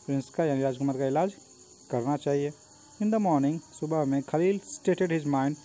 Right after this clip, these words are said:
to his teacher। खलील ने अपना विचार शिक्षक को बताया। "Sir, I beg your pardon, मैं आपसे माफ़ी मांगता हूँ।" He said, "But I cannot stand the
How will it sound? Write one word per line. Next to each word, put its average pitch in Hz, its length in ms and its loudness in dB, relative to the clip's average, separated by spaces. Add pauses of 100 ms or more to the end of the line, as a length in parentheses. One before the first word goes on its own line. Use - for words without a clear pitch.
(440)
to 147 140 -2 (300)
his 139 120 -4
teacher। 139 380 -2 (520)
खलील 151 240 0
ने 156 140 0
अपना 147 240 0
विचार 151 380 -2 (440)
शिक्षक 131 260 -2
को 139 120 -2
बताया। 147 360 0
"Sir, 156 240 -2
I 156 120 2
beg 151 240 2
your 139 80 4 (100)
pardon, 143 260 2
मैं 139 260 -4
आपसे 131 400 0 (560)
माफ़ी 139 200 -2
मांगता 160 340 0
हूँ।" 175 200 0
He 160 120 -4
said, 170 240 2 (120)
"But 160 80 0
I 156 140 -2
cannot 165 320 -2
stand 160 380 -4
the 143 100 2